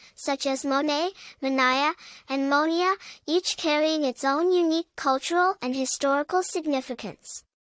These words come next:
Famous people with the name Monia. While there are no widely known celebrities with the name Monia, it is a name that is gaining popularity among parents who appreciate its unique sound and meaningful connotations.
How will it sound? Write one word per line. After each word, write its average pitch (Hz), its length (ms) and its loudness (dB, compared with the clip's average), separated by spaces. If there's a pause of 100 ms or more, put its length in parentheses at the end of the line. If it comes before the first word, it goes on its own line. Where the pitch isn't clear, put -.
(640)
Famous 339 520 0
people 302 480 0
with 294 160 0
the 311 100 0
name 285 360 0
Monia. 285 500 2 (920)
While 311 220 4
there 320 180 4
are 339 140 4
no 330 280 4
widely 339 460 4
known 277 360 2
celebrities 254 800 0
with 277 160 -4
the 277 100 2
name 262 340 2
Monia, 269 460 2 (380)
it 311 100 0
is 320 160 2
a 359 60 2
name 311 420 2
that 294 160 2
is 254 160 0
gaining 320 400 0
popularity 285 840 2
among 277 340 0
parents 294 540 -2
who 294 140 0
appreciate 381 680 0
its 269 220 -4
unique 277 360 0
sound 277 460 0
and 285 240 0
meaningful 320 460 0
connotations. 277 1040 -2